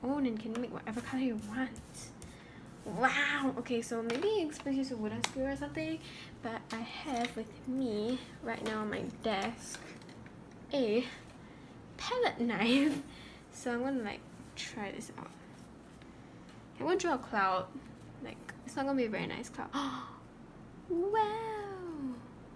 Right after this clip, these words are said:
Okay, it's pretty hard to draw with a palette knife. <gasps> This is so cool!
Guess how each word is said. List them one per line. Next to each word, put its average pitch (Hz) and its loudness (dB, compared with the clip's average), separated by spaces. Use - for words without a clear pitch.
Okay, 240 -2
it's 247 -2
pretty 349 2
hard 277 2
to 214 2
draw 214 -2
with 220 -4
a - -10
palette 240 -2
knife. 247 -2
<gasps> - -6
This 359 -2
is - -6
so 349 -2
cool! 427 6